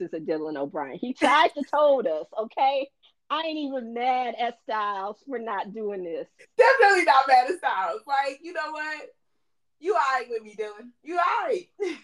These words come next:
Speaker 1: You know, I know at first you was kinda a little thinking, "Oh, he t-," nah, he tried to tell, he tried to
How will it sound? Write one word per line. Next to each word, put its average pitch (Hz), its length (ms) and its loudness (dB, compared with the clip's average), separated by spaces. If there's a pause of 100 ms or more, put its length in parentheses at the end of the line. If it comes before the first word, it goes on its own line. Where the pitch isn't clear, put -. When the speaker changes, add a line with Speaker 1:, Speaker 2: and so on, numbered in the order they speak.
(320)
Speaker 1:
You 349 300 0
know, 247 340 4
I 294 160 6
know 294 240 6
at 311 120 2
first 311 300 6
you 262 100 2
was 285 160 8
kinda 254 300 8
a - 20 6
little 240 340 8
thinking, 240 420 6
"Oh, 240 160 8
he 277 140 6
t-," - 180 4
nah, 254 300 8
he 320 160 6
tried 330 340 8
to 254 120 -12
tell, 294 420 2
he 320 140 -6
tried 440 360 -4
to - 20 -14